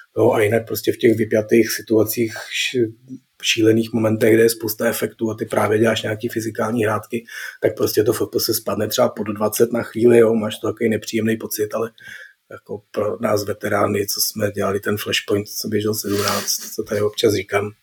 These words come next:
<laughs> to je jako žádnej, žádnej, žádnej glitch. Jo, takže technicky za to je to opravdu fenomenálně vypilovaná hra a zázrak, jo, technický na tom, že to prostě běží na té šest let starý konzoli, která navíc jako, že v době vydání ne-, nebyla,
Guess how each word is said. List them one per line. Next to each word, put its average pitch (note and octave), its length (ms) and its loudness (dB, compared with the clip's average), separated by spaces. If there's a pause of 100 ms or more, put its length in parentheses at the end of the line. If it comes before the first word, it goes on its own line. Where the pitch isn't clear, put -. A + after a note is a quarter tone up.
(240)
<laughs> - 380 2
to - 160 2
je - 100 2
jako - 260 -4 (440)
žádnej, D#2+ 580 -2
žádnej, G#2 460 -4 (100)
žádnej G#2+ 320 -10
glitch. G#2+ 300 -14
Jo, B2+ 80 2
takže B2 220 4
technicky F3+ 480 0
za C3 120 4
to C#3 140 2
je C#3+ 80 4
to D3 100 2
opravdu C3+ 440 2
fenomenálně C3 600 2
vypilovaná C3 540 0
hra A#2 320 2
a A#2+ 240 -4 (300)
zázrak, C3 500 2
jo, G#2 120 -2
technický A2 640 -4
na G#2 120 -4
tom, A2 180 -4 (720)
že A#2 180 2
to G#2 160 2
prostě - 300 -2
běží G#2+ 260 2
na G2+ 80 0
té B2 120 -6
šest - 220 0
let B2+ 80 2
starý B2 300 -2
konzoli, A#2+ 400 0
která B2 240 0
navíc A#2 300 -4
jako, A#2+ 220 2
že A#2 140 2
v A#2 160 0
době A#2+ 200 0
vydání A#2+ 520 0 (600)
ne-, A#2 200 0
nebyla, B2 540 2